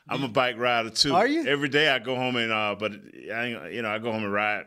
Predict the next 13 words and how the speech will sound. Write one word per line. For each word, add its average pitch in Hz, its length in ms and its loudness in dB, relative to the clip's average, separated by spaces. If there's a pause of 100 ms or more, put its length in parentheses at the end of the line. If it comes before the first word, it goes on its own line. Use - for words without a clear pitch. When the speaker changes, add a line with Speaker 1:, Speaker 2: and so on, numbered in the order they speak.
Speaker 1:
my 104 120 -12
bike 104 540 -4
and 101 240 -12
ride 95 280 -4
my 92 80 -10
dog 98 380 -6
around 95 360 -8
about 87 220 -12
four 95 180 -8
or 92 60 -8
five 92 340 -10
miles, 90 480 -10
and, 82 160 -20